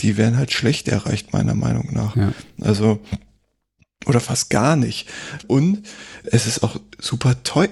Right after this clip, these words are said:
Speaker 1: äh, was heißt super teuer, ne? Aber jeder in Deutschland oder fast jeder zahlt da ein. Also, äh, sechshundert Euro im Monat, fünfhundert Euro, vierhundert Euro im Monat, das ist auch nicht wenig,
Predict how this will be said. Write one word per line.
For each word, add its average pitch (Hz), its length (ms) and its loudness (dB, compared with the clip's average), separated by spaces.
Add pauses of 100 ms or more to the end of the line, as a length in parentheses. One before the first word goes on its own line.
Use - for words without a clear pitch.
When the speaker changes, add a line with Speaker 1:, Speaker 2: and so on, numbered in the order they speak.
Speaker 1:
äh, - 220 4
was 131 160 -2
heißt - 200 0
super - 300 -4
teuer, 110 320 2
ne? 113 240 2
Aber 110 220 2 (180)
jeder 175 540 2 (260)
in 127 120 4
Deutschland 127 680 2
oder 107 140 2
fast - 320 -2
jeder 123 260 2 (240)
zahlt 113 320 0
da 104 160 2
ein. 123 300 2 (320)
Also, 104 200 2
äh, - 100 -2 (440)
sechshundert 117 540 0
Euro 131 260 2
im 123 80 2
Monat, 123 400 2
fünfhundert 127 420 2
Euro, 113 220 2
vierhundert 123 540 0
Euro 117 200 2
im 117 80 4
Monat, 117 320 0 (220)
das 104 180 4
ist - 260 -2 (480)
auch - 360 0
nicht - 340 -2
wenig, 104 480 0